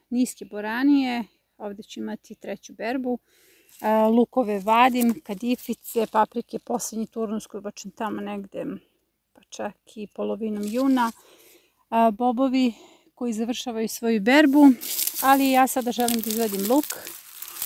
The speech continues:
Evo, odličan luk, a, to smo već, to ste već videli u nekoj od prethodnih epizoda, ali ne vadim luk, a, zato što želim da vam pokažem kako je dobar luk u perma modelu,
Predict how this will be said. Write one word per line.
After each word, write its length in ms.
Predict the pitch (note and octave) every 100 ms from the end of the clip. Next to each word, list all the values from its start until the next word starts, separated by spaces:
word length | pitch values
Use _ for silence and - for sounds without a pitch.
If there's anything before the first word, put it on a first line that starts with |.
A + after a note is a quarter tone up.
| - - - - - - - - - - - - - - - - - - - _ - - _
Evo, 260 | G#3+ G#3 -
odličan 600 | A3+ A3 A#3 - A#3 G#3
luk, 380 | G#3 D4+ - - - - - -
a, 160 | - G#3+
to 200 | - A3+
smo 340 | - A3 G#3+ G3+ - -
već, 380 | A#3 G#3 - - - - - _ -
to 60 | G#3
ste 140 | -
već 240 | G3+ - -
videli 360 | A#3 C4 D4+ - - - - - -
u 60 |
nekoj 260 | A#3 A#3 -
od 80 | A3
prethodnih 400 | C4 D4+ D#4+ -
epizoda, 360 | - C#4 D4+ D#4
ali 300 | D4+ D#4+ D#4
ne 180 | D4 D#4
vadim 280 | F4 D#4 C#4+
luk, 360 | F4 E4 -
a, 220 | C#4 C4
zato 240 | A#3 C#4 B3
što 240 | - A#3+
želim 340 | A3+ B3+ B3 A3+
da 60 |
vam 100 | A3
pokažem 360 | A3 G#3 A#3+ B3
kako 240 | G#3 -
je 60 | A#3+
dobar 300 | C#4+ B3+ G#3+
luk 140 | A3 -
u 40 |
perma 240 | F#3+ A3 A3
modelu, 540 | G#3 G3 G#3+ G#3+ B3+